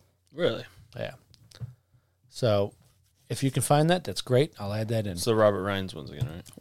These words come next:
Speaker 2: Nineteen seventy-five, Robert Rhines, photo of,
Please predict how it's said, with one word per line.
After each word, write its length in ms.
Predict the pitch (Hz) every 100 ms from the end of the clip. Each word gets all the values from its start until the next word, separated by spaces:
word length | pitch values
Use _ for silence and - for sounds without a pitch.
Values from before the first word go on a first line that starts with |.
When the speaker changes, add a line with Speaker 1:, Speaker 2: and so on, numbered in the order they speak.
| -
Speaker 2:
Nineteen 300 | 123 123 131
seventy-five, 440 | 135 123 127 123
Robert 280 | 117 117 123
Rhines, 500 | 110 113 113 113 107
photo 720 | - - 120 117 110 110 107 -
of, 600 | 113 110 107 101 -